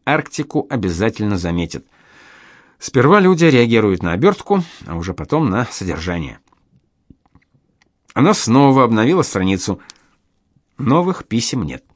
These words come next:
Пролистала ежедневник. Через полчаса встреча с директором одного бойс-бенда. Год назад,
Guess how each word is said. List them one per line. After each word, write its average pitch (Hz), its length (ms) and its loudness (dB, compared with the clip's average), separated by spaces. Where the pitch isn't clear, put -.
Пролистала 170 460 2
ежедневник. 147 680 0
Через 131 260 -6
полчаса 185 420 -4
встреча 156 480 -2
с 107 100 -2
директором 139 720 0
одного 101 420 0
бойс-бенда. 95 920 0
Год 107 260 -2
назад, 95 380 -2